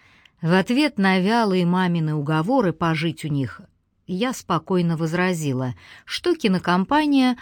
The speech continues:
оплатила номер «Люкс» в отеле «Роднор», где мне будет удобнее, потому что оттуда до Брэдли — всего пять минут езды. «Не пять,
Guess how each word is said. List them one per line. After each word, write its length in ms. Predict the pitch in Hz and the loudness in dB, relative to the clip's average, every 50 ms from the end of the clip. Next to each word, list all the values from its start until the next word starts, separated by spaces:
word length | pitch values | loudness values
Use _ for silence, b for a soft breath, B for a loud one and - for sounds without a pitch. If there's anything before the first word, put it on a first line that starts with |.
| B B B | B B B
оплатила 840 | - 175 170 170 - 190 208 214 226 226 - - 359 381 320 254 202 | -2 -2 -2 0 0 2 2 2 0 0 -2 -2 0 2 2 4 4
номер 400 | 180 190 202 190 180 165 156 156 | 4 4 4 4 2 2 2 2
«Люкс» 480 | 156 170 208 285 320 320 - - - - - | 2 2 2 0 -2 -4 -8 -12 -12 -8 -6
в 140 | - 165 165 | -4 -2 0
отеле 580 | 165 165 - - 240 254 247 233 233 226 226 - | -2 -2 0 0 0 2 2 2 2 0 0 -2
«Роднор», 720 | - 180 180 185 185 156 160 160 151 139 131 127 123 - b b b b b b | -2 -2 0 -2 -2 -2 -2 -2 0 0 -2 -2 -4 -8 b b b b b b
где 360 | - 175 165 160 160 196 220 220 | -8 -6 -4 -2 2 2 4 4
мне 240 | 247 302 359 349 | 2 2 2 0
будет 520 | 254 180 202 240 190 185 190 175 - - - _ | 0 0 0 0 0 0 -2 -4 -6 -12 -20 _
удобнее, 760 | - 262 285 240 220 180 143 127 139 147 143 139 139 135 127 B B B B B _ | -8 -6 -2 2 2 2 2 0 0 -2 0 0 0 0 -2 B B B B B _
потому 340 | - 180 - 180 165 170 170 | -4 -2 0 0 2 2 0
что 220 | 156 - - - | -2 -2 -4 -6
оттуда 680 | 180 - 233 214 208 - _ - 381 370 269 185 175 156 | -4 -2 -2 -4 -4 -4 _ -2 0 0 2 2 0 0
до 180 | 147 151 170 165 | 0 0 0 0
Брэдли — 600 | 156 147 165 156 147 135 123 139 135 131 135 131 b b b b b b | 0 0 0 0 0 -2 -2 -4 -4 -4 -4 -8 b b b b b b
всего 520 | _ - - - 269 277 262 294 285 285 277 | _ -12 -6 -2 -2 0 0 2 2 2 0
пять 400 | 269 - 330 330 302 285 - - | 0 0 0 2 2 0 2 2
минут 340 | 247 247 233 233 233 220 - | 2 4 4 4 2 2 0
езды. 560 | 220 226 214 185 165 135 147 143 135 123 101 - _ _ _ _ _ _ _ _ _ _ _ | 0 0 0 0 -2 0 0 0 0 0 -4 -10 _ _ _ _ _ _ _ _ _ _ _
«Не 200 | 180 175 170 156 | 0 0 0 0
пять, 540 | - - 269 311 277 180 - - - - | 2 2 2 4 4 2 0 -2 -8 -16